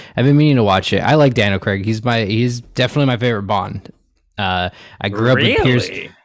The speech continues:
Speaker 1: I grew up with Pierce Brosnan, but I, I greatly enjoy the Daniel Craig Bond movies. I think
Speaker 2: You
Speaker 1: they're all
Speaker 2: weren't
Speaker 1: pretty solid.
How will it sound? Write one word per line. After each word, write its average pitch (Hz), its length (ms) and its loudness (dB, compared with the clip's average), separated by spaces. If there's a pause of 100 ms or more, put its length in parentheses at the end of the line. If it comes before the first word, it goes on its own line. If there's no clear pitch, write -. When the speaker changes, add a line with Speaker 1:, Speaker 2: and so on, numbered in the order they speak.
Speaker 1:
I 117 80 -2
grew 120 200 2
up 135 100 2
with 127 160 -2
Pierce 120 260 -2
Brosnan, 120 580 0
but 110 320 -2
I, 98 400 -4
I 110 140 2
greatly 104 760 -2
enjoy 98 580 -4
the 90 200 -6
Daniel 98 400 -2
Craig 90 300 -6
Bond 92 240 -4
movies. 92 400 -4
I 98 100 -2
think 110 220 -2
Speaker 2:
You 104 80 0
Speaker 1:
they're 101 80 0
all 123 100 2
Speaker 2:
weren't - 320 -4
Speaker 1:
pretty 101 300 -2
solid. 92 520 -4